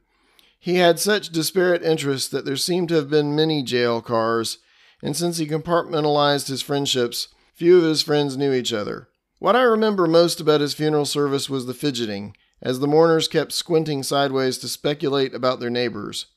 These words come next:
Rogers wrote. Then, at the very last minute, there was a clatter of high heels, and a very young, very beautiful woman came in, dressed in fashionable black. She came alone, and at the end was gone, just as abruptly, into the March afternoon.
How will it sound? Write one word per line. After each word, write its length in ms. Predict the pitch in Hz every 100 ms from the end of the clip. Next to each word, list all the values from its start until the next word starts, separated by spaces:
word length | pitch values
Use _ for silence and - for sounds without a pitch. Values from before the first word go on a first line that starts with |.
| -
Rogers 360 | 104 104 104
wrote. 320 | 107 104 110 - _ _ _ -
Then, 460 | 143 180 185 170 _ _ _ _ -
at 160 | 131 135
the 80 |
very 220 | 143 180 185
last 320 | 180 170 170
minute, 320 | 143 117 -
there 100 | 127
was 140 | 131
a 60 | 135
clatter 440 | - 160 170 170
of 120 | 156 135
high 240 | 151 165
heels, 500 | 160 139 127 123 123
and 100 | 123
a 20 |
very 300 | 117 139 160
young, 580 | 156 147 135 131 127 127
very 260 | 139 131 131
beautiful 460 | 123 151 156 151
woman 300 | 143 135 127
came 280 | 127 143 135
in, 320 | 123 117 117 120 _ - _ -
dressed 320 | 143 156 160
in 140 | 143
fashionable 560 | 139 131 131 135 120 120
black. 380 | 110 101 98 - _ _ _ _ -
She 240 | - 156
came 260 | 190 202 233
alone, 480 | 208 175 165 160
and 180 | 156 131
at 200 | 139 135
the 120 | 147
end 200 | 151 156
was 180 | 139 135
gone, 640 | 120 135 120 110 113 123 120
just 280 | 131 151 170
as 120 | 170
abruptly, 680 | 139 131 131 117 113 107 -
into 240 | 123 139
the 100 | 127
March 320 | 127 123 120
afternoon. 640 | 117 117 - 110 98 95